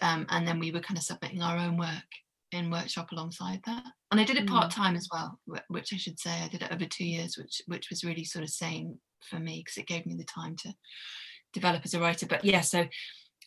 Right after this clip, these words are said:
Speaker 1: I was initially just thinking that I was gonna write short stories, um, and it took me quite a long time to come around to the idea that I would ever be a novelist.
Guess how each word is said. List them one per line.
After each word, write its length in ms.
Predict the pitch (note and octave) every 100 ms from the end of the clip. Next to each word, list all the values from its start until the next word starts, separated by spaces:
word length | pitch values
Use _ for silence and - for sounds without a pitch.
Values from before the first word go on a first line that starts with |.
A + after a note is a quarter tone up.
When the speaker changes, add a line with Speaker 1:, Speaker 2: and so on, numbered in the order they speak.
| -
Speaker 1:
I 760 | F#3+ F#3 F#3+ F#3 F#3 F3+ F3+ F3
was 160 | F3+ F#3
initially 360 | F#3 F#3+ F#3
just 200 | F3 F#3
thinking 240 | F3+ E3+ F3
that 100 | F#3+
I 20 |
was 80 | -
gonna 240 | F3 F3
write 240 | F3 E3+ _ _ _ _ _
short 280 | - - F3+
stories, 840 | - - G#3+ G3 D#3 D#3 - - _ -
um, 260 | F#3 E3+ -
and 120 | F3+
it 80 | - _ _ -
took 260 | - C#4 -
me 240 | F3+ D3 -
quite 380 | - - G4 -
a 60 |
long 200 | G#3 F3
time 400 | F3 F#3+ F#3 E3+
to 80 | - - -
come 160 | F3
around 220 | F3 E3+ E3+
to 80 | -
the 80 |
idea 320 | E3+ E3 E3+ E3
that 180 | E3
I 60 | D#3+
would 140 | E3+
ever 180 | F3 E3+ D#3+
be 120 | E3
a 40 |
novelist. 680 | D#3+ E3+ D#3 D3+ D3 - -